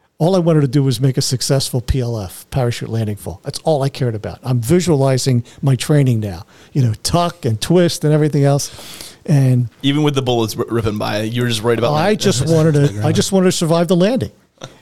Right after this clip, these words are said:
Speaker 1: And let me, let me go back a bit. We, we all had to carry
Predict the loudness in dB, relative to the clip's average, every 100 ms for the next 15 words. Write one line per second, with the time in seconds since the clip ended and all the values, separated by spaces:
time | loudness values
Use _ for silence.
0 | 0 2 4 4 0 -4 -14 _ _ 0
1 | 2 2 2 4 2 2 0 0 0 -2
2 | 0 0 0 2 4 4 2 2 0 0
3 | 2 2 0